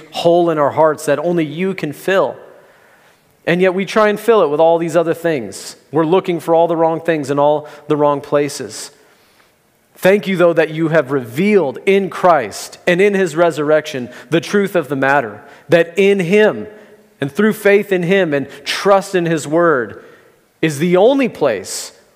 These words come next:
where we can find everything that we're looking for. I pray for us, those of us who have put our faith and trust in Jesus already, that we would be encouraged in that hope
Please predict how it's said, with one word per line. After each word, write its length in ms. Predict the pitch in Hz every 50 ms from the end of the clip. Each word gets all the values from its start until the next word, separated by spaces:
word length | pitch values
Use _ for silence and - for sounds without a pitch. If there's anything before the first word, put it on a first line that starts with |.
| _ _ _ _
where 120 | - 151 151
we 140 | 143 160 156
can 160 | - 165 143
find 300 | - - 143 139 135 139
everything 400 | 135 131 135 123 - 135 127 120
that 120 | 120 113
we're 80 | 107 113
looking 340 | 107 104 101 - 107 101 98
for. 360 | - - - - - 104 - - _ _ _ _ _ _ _ _ _ _ _ _ _ -
I 120 | 151 180
pray 300 | - - 190 190 190 175
for 260 | - - 165 151 139
us, 420 | 147 156 170 165 - - - - - - - - _ _ _
those 240 | 139 170 185 180 170
of 80 | 175
us 120 | 175 175 -
who 80 | 175
have 120 | 156 139 -
put 140 | - 175 165
our 100 | 147 135
faith 320 | - - 165 170 160 -
and 100 | 151 139
trust 300 | - - 165 156 160 -
in 100 | 147 143
Jesus 400 | 123 156 165 160 135 143 135 -
already, 600 | - 156 143 147 139 147 151 160 156 147 135 - - - - - -
that 180 | 156 160 156
we 160 | 160 180 202 196
would 180 | 185 190 156
be 220 | 135 170 170 - -
encouraged 920 | 156 156 143 - - - - 185 196 190 170 135 107 95 - - - - - - - - _ _ _ _ _ _ _ _ _
in 180 | 175 165 156 151
that 220 | 156 151 147 -
hope 600 | 123 - - 160 160 147 127 107 - - - -